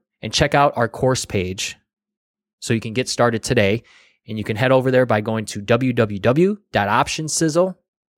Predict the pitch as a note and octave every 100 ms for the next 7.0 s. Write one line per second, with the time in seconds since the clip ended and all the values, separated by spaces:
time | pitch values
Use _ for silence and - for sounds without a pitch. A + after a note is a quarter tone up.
0 | _ _ _ _ _ _ _ _ _ -
1 | A#2 C#3+ C3+ G#2 G#2+ G2+ _ _ _ _
2 | _ _ _ - A#2+ A#2 A#2 A2 G#2+ -
3 | - G2 - F2+ F#2+ - A#2 C3 - C#3
4 | - C3 B2 G#2 A#2 - C3 C#3+ E3 _
5 | _ _ _ _ _ _ - A#2 A#2 -
6 | A#2 A#2 - - - F#2+ F2+ - - -